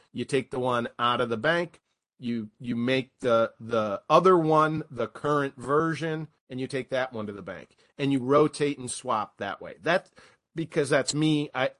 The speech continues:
I like having control of it. I like, I like physical access. I'm just so terrified, not only of the attack on the cloud-based stuff, but vendor lockout, vendor lock-in. I,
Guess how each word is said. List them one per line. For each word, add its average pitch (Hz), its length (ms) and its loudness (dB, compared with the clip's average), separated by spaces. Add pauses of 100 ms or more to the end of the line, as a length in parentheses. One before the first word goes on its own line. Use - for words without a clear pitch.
(160)
I 143 140 4
like 151 480 4
having 131 500 -2
control 143 560 -2
of 117 100 -2
it. 98 140 -8
I 117 120 -2
like, 120 220 -4 (360)
I 131 80 2
like 123 260 -2
physical 123 600 -2
access. 107 560 -6 (320)
I'm 160 260 2
just 151 280 -2
so 170 180 -2
terrified, 135 580 -2
not 185 320 0
only 185 500 0
of 131 140 0
the 120 160 -4
attack 120 600 -4
on 139 180 0
the 139 80 -4
cloud-based 139 560 -2
stuff, 143 320 -4 (400)
but 117 140 -4
vendor 139 320 4
lockout, 151 540 0 (160)
vendor 113 260 -4
lock-in. 123 640 -2 (920)
I, 127 220 0